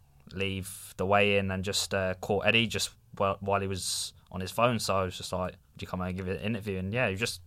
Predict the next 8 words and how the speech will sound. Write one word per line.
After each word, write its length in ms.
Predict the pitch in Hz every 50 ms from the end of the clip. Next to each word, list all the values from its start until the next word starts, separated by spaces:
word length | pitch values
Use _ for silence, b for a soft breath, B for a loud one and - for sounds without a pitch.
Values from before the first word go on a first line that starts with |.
| - -
basically 420 | 156 123 - - 107 104 95 104 - - - - - - - - - -
went 160 | 156 151 127
well, 180 | 156 170 170 143
just 200 | 110 113 - -
talking 320 | - 151 139 - - 131
about 420 | 117 107 120 117 117 117 113 110 95
different 260 | 110 - - 101 85
things 560 | - 120 113 113 113 113 113 107 107 - -